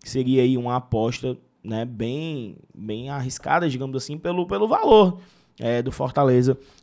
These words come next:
para contratar Imanol Machuca. Tá, eu já fiz essa, até essa pergunta em outro vídeo comentando sobre o jogador, né, sobre o Machuca, mas eu pergunto aqui pra você novamente: qual seria o limite financeiro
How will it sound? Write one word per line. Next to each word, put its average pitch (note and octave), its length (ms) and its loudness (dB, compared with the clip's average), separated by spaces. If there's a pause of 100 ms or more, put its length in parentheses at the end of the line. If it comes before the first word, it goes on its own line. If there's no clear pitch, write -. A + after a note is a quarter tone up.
para C3 280 0
contratar C#3 760 -2 (440)
Imanol F3+ 760 2
Machuca. E3 680 -2
Tá, D#3 160 -4
eu G4 100 -2
já G#3 140 0
fiz F#3+ 140 -4
essa, D3+ 280 -2 (100)
até D3+ 220 -2
essa E3+ 220 -4
pergunta D3+ 600 -8 (300)
em D3 160 -4
outro F3 260 -2
vídeo D3+ 360 -2
comentando E3+ 720 -6
sobre E3+ 580 -6
o F3 180 -2
jogador, F3 520 2
né, A2+ 80 -6
sobre C#3 280 -6
o D3+ 60 -6
Machuca, D#3+ 420 -8
mas C#3+ 160 -4
eu F3 60 -4
pergunto F3 380 -4
aqui E3+ 120 -10
pra E3+ 220 2
você E3+ 300 0
novamente: E3 580 -4 (460)
qual A3+ 280 4
seria F3+ 480 0
o F3 120 0
limite F#3+ 500 -6
financeiro D#3 720 -6